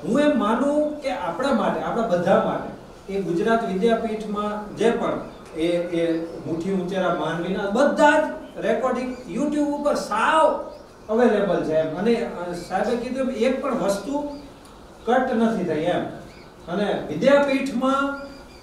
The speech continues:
ઉતાર્યું હોય અને સ્વામી સચ્ચિદાનંદજી એવું બોલ્યા હોય કે મેં ગાંધીજીનો photo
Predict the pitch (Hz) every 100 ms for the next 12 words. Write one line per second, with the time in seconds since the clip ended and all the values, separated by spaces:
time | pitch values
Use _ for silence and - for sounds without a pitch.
0 | - - 196 202 285 277 277 208 226 254
1 | 262 208 247 240 196 202 233 254 226 214
2 | - 254 240 240 247 240 226 254 240 233
3 | 233 240 240 254 247 226 233 180 196 202
4 | 240 247 233 233 226 190 226 226 226 254
5 | -